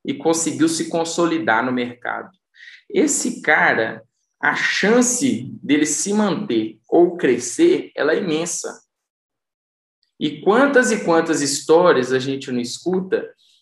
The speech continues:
de grandes empresários, milionários, que quebraram, ficaram sem um centavo e voltaram a ser milionários.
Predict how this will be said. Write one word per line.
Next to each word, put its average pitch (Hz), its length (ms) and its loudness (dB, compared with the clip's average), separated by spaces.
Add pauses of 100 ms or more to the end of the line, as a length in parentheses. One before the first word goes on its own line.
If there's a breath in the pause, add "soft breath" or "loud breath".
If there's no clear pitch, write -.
(160)
de 135 640 -2
grandes 175 600 2
empresários, 127 800 -4
milionários, 131 1160 -6 (500 soft breath)
que 160 580 0
quebraram, 180 880 2 (600)
ficaram 143 840 0
sem 165 400 -4
um 208 160 0
centavo 139 1000 -4 (800)
e 220 80 -6
voltaram 196 600 2
a 180 60 2
ser 170 260 -2
milionários. 110 1120 -6